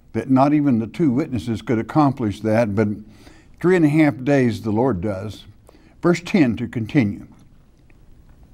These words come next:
"And the fifth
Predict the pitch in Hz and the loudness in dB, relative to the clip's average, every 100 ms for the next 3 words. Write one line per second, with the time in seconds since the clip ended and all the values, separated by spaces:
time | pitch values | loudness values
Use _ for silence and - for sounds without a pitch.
0 | - - - - - - - - 156 170 | -20 -20 -20 -20 -20 -20 -20 -2 2 4
1 | 143 147 135 104 - - - _ _ 262 | 6 6 4 2 -6 -20 -20 _ _ 2
2 | 240 - - | 2 2 -6